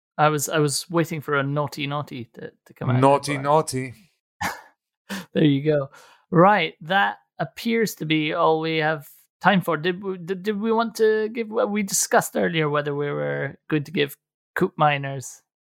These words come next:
Speaker 1: an honorable mention for getting a couple of goals on his, on his birthday, and, uh, uh, has to be said, a, a fantastic performance, uh,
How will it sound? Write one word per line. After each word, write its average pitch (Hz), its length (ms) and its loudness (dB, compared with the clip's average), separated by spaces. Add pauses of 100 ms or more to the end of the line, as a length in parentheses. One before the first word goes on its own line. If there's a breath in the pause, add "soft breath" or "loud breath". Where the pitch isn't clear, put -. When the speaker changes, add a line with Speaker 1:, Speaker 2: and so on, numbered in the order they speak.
(120)
Speaker 1:
an 135 180 -2
honorable 143 320 0
mention 143 380 -8
for 143 140 -4
getting 131 440 -4 (380)
a - 60 -20
couple 151 260 2
of 143 60 0
goals 139 540 -2
on 135 260 0
his, 131 520 -10 (460)
on 220 100 6
his 156 160 6
birthday, 147 680 2
and, 147 280 -2
uh, 196 180 -4 (160)
uh, 165 140 -4
has 143 180 -4
to - 60 -18
be 143 60 -10
said, 147 220 -2
a, 165 140 -6
a 156 60 -10
fantastic 147 840 -2
performance, 143 760 -4
uh, 135 360 -8